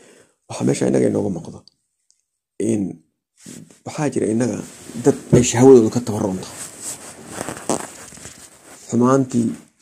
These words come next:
inay xumaan tahay wuu arkaa. Laakiin shahwadiisii iyo isaga, yani, naftiisii iyo caqligiisa iyo shahwadiisa, shahwadiisa xoog badan.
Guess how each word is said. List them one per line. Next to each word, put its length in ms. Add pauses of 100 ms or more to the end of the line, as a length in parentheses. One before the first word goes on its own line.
(440)
inay 140
xumaan 300
tahay 180
wuu 140
arkaa. 260 (1800)
Laakiin 420 (840)
shahwadiisii 760
iyo 180
isaga, 260 (120)
yani, 220 (300)
naftiisii 640 (920)
iyo 480
caqligiisa 720
iyo 340 (640)
shahwadiisa, 540
shahwadiisa 460
xoog 260
badan. 220